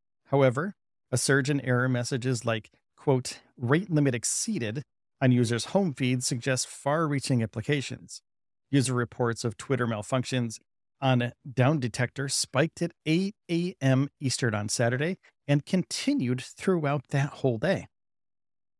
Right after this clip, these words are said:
And since purchasing Twitter for forty-four billion dollars last October, Musk has introduced a slew of significant changes. He's restored previously banned accounts, including former President Donald Trump's, replaced the verification system with a pay-to-verify model,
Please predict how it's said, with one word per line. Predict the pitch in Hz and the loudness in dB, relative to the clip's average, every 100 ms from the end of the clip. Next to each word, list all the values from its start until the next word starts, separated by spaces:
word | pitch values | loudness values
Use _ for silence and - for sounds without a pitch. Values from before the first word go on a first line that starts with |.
| - | -8
And | 139 | -2
since | 294 - | -2 -2
purchasing | - 160 156 - 135 | -4 -4 -2 -2 -2
Twitter | - 120 107 104 | -2 -2 -2 -4
for | 104 104 | -6 -8
forty-four | - 120 110 107 | 0 0 0 -6
billion | 101 160 214 175 135 | 0 2 2 2 0
dollars | 113 107 104 | 0 -6 -6
last | 113 101 | -8 -8
October, | 117 - 117 113 202 - _ _ _ - | -10 -10 -10 -8 -8 -12 _ _ _ -8
Musk | 185 - - | -6 -6 -4
has | 190 | -2
introduced | 180 - 156 147 - | -2 -2 -4 -4 -4
a | 131 | -4
slew | - 123 123 123 | -2 -2 -2 -2
of | 110 | -4
significant | 117 113 107 107 98 | -4 -4 -4 -8 -10
changes. | - 113 101 - - - _ _ _ _ _ _ _ | -4 -4 -4 -10 -8 -8 _ _ _ _ _ _ _
He's | - 117 | 0 0
restored | 117 - 127 107 | 0 -2 -2 -2
previously | - 156 135 - | -2 -2 -2 -2
banned | 113 107 98 | -2 -4 -6
accounts, | - 151 160 160 - _ _ _ 127 | -6 -2 -2 -4 -16 _ _ _ -10
including | - 131 113 | 0 0 0
former | 107 120 104 | -2 -4 -4
President | - 123 117 110 | 0 0 0 -4
Donald | 104 107 101 | -4 -6 -6
Trump's, | - 156 190 - - _ _ _ - | -2 -2 -2 -4 -10 _ _ _ -4
replaced | 123 - 143 - | -2 2 0 2
the | |
verification | 120 123 113 - 165 165 143 | 2 2 0 0 0 0 -2
system | 151 - 165 127 | -2 -2 0 0
with | 117 | -2
a | 101 | -8
pay-to-verify | - 170 139 113 131 175 - 175 | -4 0 0 2 0 0 0 0
model, | 170 170 190 | 0 0 0